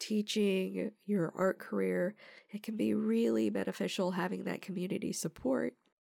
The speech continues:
It can get you through some, some big changes. So anyways, um, so this episode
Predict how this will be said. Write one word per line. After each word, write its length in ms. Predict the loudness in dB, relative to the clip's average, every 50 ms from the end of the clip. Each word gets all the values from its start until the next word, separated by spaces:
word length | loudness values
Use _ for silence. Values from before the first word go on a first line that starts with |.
| _ _ _ -16 -14 -14
It 100 | -14 -10
can 140 | -8 -8 -6
get 200 | -2 -2 -2 0
you 120 | 0 -2 0
through 220 | 0 0 0 2
some, 280 | 0 0 -2 -2 -2 -6 -12 -16 -16 -16 -12 -10
some 180 | -8 -4 -2
big 180 | 0 0 0 0
changes. 680 | 0 0 2 2 2 0 0 0 0 0 0 -2 -6
So 580 | -8 -8 -4 0 2 2 4 4 4 2 2 0 -2 -2
anyways, 560 | 0 0 0 0 0 2 2 2 2 0 -2 -2
um, 380 | 0 0 0 2 0 0 -2 -4 -6 -10 -16 _ _ _
so 180 | -6 -2 0 2
this 240 | 2 2 2 0 0
episode 640 | -2 0 0 -2 0 0 2 2 4 4 2 2